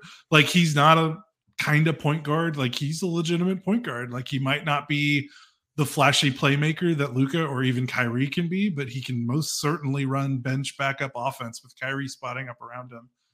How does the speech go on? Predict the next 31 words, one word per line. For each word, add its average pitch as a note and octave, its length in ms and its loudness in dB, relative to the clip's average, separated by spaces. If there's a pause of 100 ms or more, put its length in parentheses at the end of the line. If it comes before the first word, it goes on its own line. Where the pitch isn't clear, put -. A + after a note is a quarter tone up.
(140)
And C3+ 100 4
he E3+ 100 10
found F#3+ 260 8
Kyrie C#3 340 4
a A#2+ 60 2
couple C3 240 -4
of, A#2 140 -8
like, B2+ 180 -6
I C3+ 80 0
think C#3+ 200 -2
Kyrie C#3 300 -2
was B2 200 -6
responsible A#2+ 480 -12
for A#2 160 -20
a - 100 -20
couple B2+ 200 -12
of A#2 100 -18
his A#2 140 -14
assists. - 440 -10
So - 220 -18 (420)
that C#3+ 80 -2
was C3+ 140 0
really C3 160 2
good B2 160 -6
to A2+ 60 -16
see C3+ 260 -12 (120)
right A#2 180 -6
away. B2 400 -2 (200)
First C3 220 -6
game C#3 160 -4
back, B2+ 340 -4